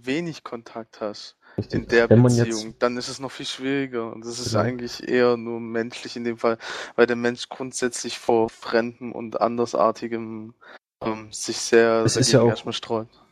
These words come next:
Speaker 2: ist ja auch im Prinzip ja nicht, nicht irgendwie, äh, böse gemeint oder wie auch immer, aber wie du schon gesagt hast, es ist einfach, ja,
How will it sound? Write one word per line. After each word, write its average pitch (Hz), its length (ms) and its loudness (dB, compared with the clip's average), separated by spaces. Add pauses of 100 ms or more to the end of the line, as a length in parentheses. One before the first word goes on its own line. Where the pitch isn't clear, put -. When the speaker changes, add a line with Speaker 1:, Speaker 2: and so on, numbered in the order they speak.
(120)
Speaker 2:
ist - 80 -6
ja 110 80 2
auch 117 120 0
im 120 120 0
Prinzip 120 400 0
ja 117 100 4
nicht, 104 280 -4
nicht 104 180 -6
irgendwie, 95 440 0
äh, 64 160 0
böse 135 440 0
gemeint 107 460 0
oder 98 280 0
wie 104 120 2
auch 107 100 0
immer, 117 220 0
aber 95 220 2 (120)
wie - 260 -6
du 107 120 -2
schon 104 160 -4
gesagt 107 300 -2
hast, 110 120 -2
es 101 260 -6
ist - 160 -18
einfach, 104 440 0 (600)
ja, 98 200 -6